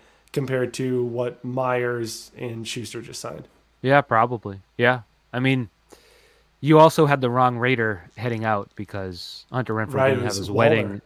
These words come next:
Speaker 2: plans
Speaker 1: Right.
Speaker 2: spoiled by McDaniels, which is quite the story. Uh,
Speaker 1: Yes.
Speaker 2: quite, quite the story. Did some numbers for us on the website. Um, but yeah, I, I agree with you on the, on the dollars there.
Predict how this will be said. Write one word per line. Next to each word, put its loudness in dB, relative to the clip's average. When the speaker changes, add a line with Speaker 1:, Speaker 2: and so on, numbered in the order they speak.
Speaker 2:
plans -4
Speaker 1:
Right. -4
Speaker 2:
spoiled 2
by -2
McDaniels, -4
which -4
is -8
quite 6
the 0
story. 2
Uh, 2
Speaker 1:
Yes. -18
Speaker 2:
quite, 0
quite 0
the -8
story. -4
Did -4
some -8
numbers -4
for -12
us -18
on -10
the -8
website. -6
Um, -2
but 6
yeah, 10
I, 6
I 6
agree 4
with 2
you 2
on -4
the, -2
on -2
the -2
dollars 0
there. -2